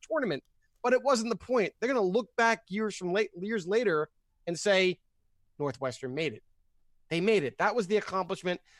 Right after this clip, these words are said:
That was the shining moment for that season. Rutgers loses that. Other teams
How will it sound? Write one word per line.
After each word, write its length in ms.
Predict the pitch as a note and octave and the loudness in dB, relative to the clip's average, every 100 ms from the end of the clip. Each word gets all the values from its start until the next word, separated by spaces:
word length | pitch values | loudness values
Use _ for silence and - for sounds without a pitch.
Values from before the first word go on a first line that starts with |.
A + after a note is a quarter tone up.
| _ | _
That 220 | E3 A#3 | 0 2
was 120 | A#3+ | 2
the 120 | F#3 G#3 | 0 -2
shining 500 | - F#3 F#3+ F#3+ E3+ | -2 0 0 0 0
moment 300 | E3+ E3 - | 0 -2 -4
for 80 | |
that 240 | D3 C#3+ - | -2 -4 -4
season. 360 | E3+ B2 G#2+ F2+ _ _ _ _ _ _ _ - | -10 -10 -12 -16 _ _ _ _ _ _ _ -6
Rutgers 340 | A#2+ F3 F#3 | -4 -2 -2
loses 320 | C4 D4 C#3 | -2 -4 -4
that. 200 | A2+ A2 - _ - | -6 -8 -12 _ 2
Other 320 | D4+ C#4+ G3+ | 2 2 -2
teams 600 | - E3 C3 A2+ G#2 | -2 -4 -4 -4 -8